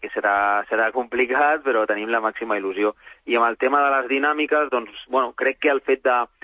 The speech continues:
quan va haver el paró, nosaltres seguir entrenant i seguir treballant sobre, sobre les nostres idees i, i estar preparats per quan això arrenqués, doncs ens va fer començar molt forts. Després sí que vam tenir aquella situació del, del covid, on vam parar de dues setmanes, no? Que allò, vulguis o no, ens va parar una mica el ritme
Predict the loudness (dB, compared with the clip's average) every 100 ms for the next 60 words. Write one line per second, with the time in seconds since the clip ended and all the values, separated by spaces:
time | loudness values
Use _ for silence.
0 | -8 -2 0 2 2 4 4 4 2 4
1 | 2 2 2 4 0 2 2 2 2 2
2 | 4 4 2 0 -2 0 2 4 4 2
3 | 2 2 2 -4 -18 2 4 6 4 2
4 | 0 4 6 6 4 2 2 2 -2 0
5 | 0 2 2 0 0 -2 -2 -4 0 0
6 | 0 0 0 0 -10 -20 -20 _ -2 0
7 | 0 0 2 0 0 0 -2 -2 0 0
8 | 4 4 2 -4 -12 -2 -2 -4 -2 -2
9 | -2 -4 2 2 4 0 0 4 4 4
10 | 0 2 4 6 6 2 -2 _ -20 _
11 | -18 -2 0 2 4 4 4 0 0 -2
12 | -2 0 2 2 0 0 -2 0 0 -2
13 | -4 0 2 2 0 0 0 2 2 2
14 | -2 0 0 2 0 0 0 -2 -2 0
15 | 2 2 4 4